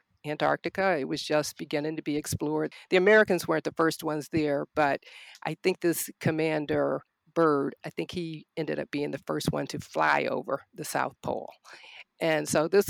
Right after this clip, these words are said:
this was a really big deal. It was like going to the moon. And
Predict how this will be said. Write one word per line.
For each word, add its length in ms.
this 160
was 160
a 80
really 220
big 240
deal. 320
It 60
was 160
like 320
going 240
to 100
the 80
moon. 460
And 180